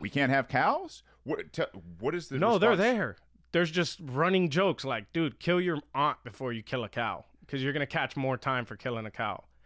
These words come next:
Speaker 2: Like, they got testing. Like, they will raid houses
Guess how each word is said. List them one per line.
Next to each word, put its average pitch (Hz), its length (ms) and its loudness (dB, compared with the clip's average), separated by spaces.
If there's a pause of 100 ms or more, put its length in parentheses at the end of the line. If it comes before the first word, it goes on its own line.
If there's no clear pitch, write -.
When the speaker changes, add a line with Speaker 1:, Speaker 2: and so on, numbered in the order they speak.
(300)
Speaker 2:
Like, 120 260 -2
they 143 120 0
got 180 220 0
testing. 165 500 -2
Like, 120 280 -4
they 143 140 -2
will 160 200 -6
raid 131 460 -2
houses 117 840 -4